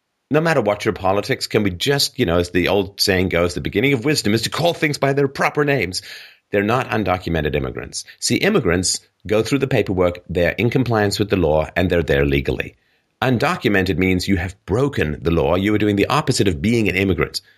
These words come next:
It literally is the black, white, square, circle, up, down, fire, ice. You know, shoplifters are not undocumented shoppers. Undocumented immigrants is an oxymoron,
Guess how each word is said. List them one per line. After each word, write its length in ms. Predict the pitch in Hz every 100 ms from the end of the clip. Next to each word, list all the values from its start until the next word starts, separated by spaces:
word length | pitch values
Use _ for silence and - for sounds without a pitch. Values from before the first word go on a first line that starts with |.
| _ _
It 100 | 117
literally 360 | 156 165 151 131
is 140 | 117
the 100 | -
black, 320 | 113 120 117 107
white, 260 | 98 78
square, 340 | - - 123 117
circle, 420 | - 117 90 -
up, 260 | 110 107 -
down, 320 | 123 98 87
fire, 400 | - 123 110 98
ice. 380 | 110 110 - - - - -
You 100 | 104
know, 180 | 101
shoplifters 640 | 104 - 151 160 160 143 131
are 60 |
not 260 | 131 123 - -
undocumented 800 | 127 113 120 117 120 107 95 92
shoppers. 560 | - 117 117 82 - - - - _ _
Undocumented 640 | 143 151 151 - 139 113 76
immigrants 540 | 127 113 101 95 - -
is 340 | 120 120 - - _ _ _
an 80 | 104
oxymoron, 720 | - 104 101 90 76 - 50